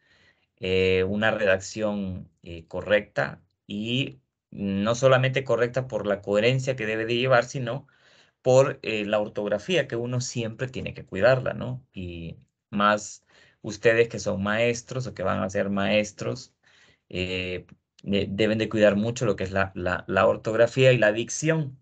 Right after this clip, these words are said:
¿verdad? El saber ordenar sus ideas para poderlas expresar. Eso es algo muy importante. Bueno, las demás indicaciones, usted ya las sabe, que para poder guardar, em, ese archivo tiene que poner su apellido,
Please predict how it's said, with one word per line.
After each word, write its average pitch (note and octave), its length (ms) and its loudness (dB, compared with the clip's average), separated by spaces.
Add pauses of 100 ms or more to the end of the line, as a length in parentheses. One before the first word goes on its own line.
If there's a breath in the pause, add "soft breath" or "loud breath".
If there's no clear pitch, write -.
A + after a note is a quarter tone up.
(100)
¿verdad? G#2+ 460 -8
El G2 120 -12
saber G2 280 0
ordenar G#2 360 0
sus A2 160 -10
ideas G#2+ 320 2
para F#2 200 -4
poderlas F#2 400 -4
expresar. F#2+ 680 -6
Eso F#2+ 200 -14
es F#2+ 120 -12
algo G2+ 200 -10
muy G2 240 -2
importante. F#2+ 640 -8 (800 loud breath)
Bueno, C#3 280 6
las A2 260 4
demás B2+ 300 -2
indicaciones, C#3+ 720 -4
usted A#2 240 -8
ya A2+ 100 0
las A#2 180 0
sabe, C3+ 440 2
que A#2 440 -4
para G2+ 380 -2
poder G2 360 -2
guardar, G#2+ 800 0
em, F2 640 -10 (640 soft breath)
ese G#2+ 600 -2
archivo B2 560 -2
tiene F#2+ 220 -8
que F#2 80 -12
poner F#2 260 -8
su F#2 100 -12
apellido, A#2+ 920 -4